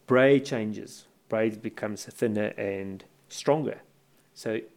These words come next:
the rod you developed a year ago that was the best thing since sliced bread doesn't work anymore. So you've gotta adapt all the time to stay within that fashion of keeping your balance right. So it's, it's a tackle balance that's very, very important for us. So yes, it, it does.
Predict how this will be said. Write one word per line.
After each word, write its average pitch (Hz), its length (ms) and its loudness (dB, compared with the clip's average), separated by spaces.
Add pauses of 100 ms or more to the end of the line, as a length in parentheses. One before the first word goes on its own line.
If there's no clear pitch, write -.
the 113 120 -2
rod 127 240 0
you 117 100 -6
developed 107 540 -6
a 113 60 -4
year 113 200 2
ago 113 220 2
that 104 160 -8
was 101 140 -8
the 104 60 -6
best 110 280 -6
thing 107 160 -6
since 107 220 -10
sliced 107 260 -8
bread 113 240 0 (260)
doesn't 127 280 2
work 151 240 4
anymore. 98 300 -10
So - 120 -8
you've 123 140 -2
gotta 131 140 4
adapt 107 460 -2 (460)
all 127 120 2
the 110 80 2
time 101 260 -4
to - 80 -16
stay 113 180 0
within 101 220 -2
that 107 180 -10
fashion - 380 -8
of 110 240 -6 (360)
keeping 110 240 -4
your 104 120 -2
balance 104 540 -2
right. 98 240 -2
So - 80 -6
it's, - 100 -8
it's 110 200 -8
a 110 40 -8
tackle 131 320 0
balance 101 460 -2
that's 101 160 -10
very, 101 220 -2
very 101 140 -4
important 110 440 -6
for - 120 -12
us. - 200 -18 (560)
So 143 100 6
yes, 131 280 4
it, 139 220 -4
it 107 200 -4
does. 123 340 2